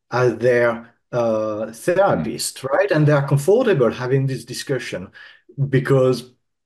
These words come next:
Speaker 1: they are talking to someone who is not going to judge them. But, okay, I think it has its
Speaker 2: Mm.
Speaker 1: limit.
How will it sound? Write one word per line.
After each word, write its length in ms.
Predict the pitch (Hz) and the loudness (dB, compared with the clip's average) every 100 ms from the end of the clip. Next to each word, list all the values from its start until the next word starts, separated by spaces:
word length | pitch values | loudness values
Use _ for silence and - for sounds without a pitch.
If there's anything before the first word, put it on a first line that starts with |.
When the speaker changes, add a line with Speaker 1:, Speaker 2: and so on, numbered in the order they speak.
| _ _ _ _ _ _ _ _ 131 | _ _ _ _ _ _ _ _ -2
Speaker 1:
they 100 | 143 | 0
are 160 | 147 | 2
talking 340 | 165 156 170 165 | 0 -2 -4 -6
to 100 | 139 | -4
someone 360 | 165 156 156 | -2 0 2
who 80 | 147 | 4
is 140 | 151 143 | 2 2
not 140 | 147 | 0
going 200 | 147 143 | 2 2
to 80 | 147 | 0
judge 480 | 113 120 139 139 - | -2 -2 -2 -4 -14
them. 440 | 110 98 92 87 - _ _ _ _ _ _ 143 | -12 -10 -10 -16 -20 _ _ _ _ _ _ -16
But, 520 | 110 120 117 117 - _ _ _ _ _ _ - | -2 2 2 0 -6 _ _ _ _ _ _ -8
okay, 480 | 113 117 202 135 104 | -6 -4 -2 -2 -2
I 80 | 110 | -6
think 300 | - 123 123 | -8 -8 -6
it 80 | 117 | -2
has 180 | 104 | -2
its 280 | 107 104 85 | -2 -6 -4
Speaker 2:
Mm. 20 | |
Speaker 1:
limit. 440 | 107 120 190 226 | -2 0 -2 -4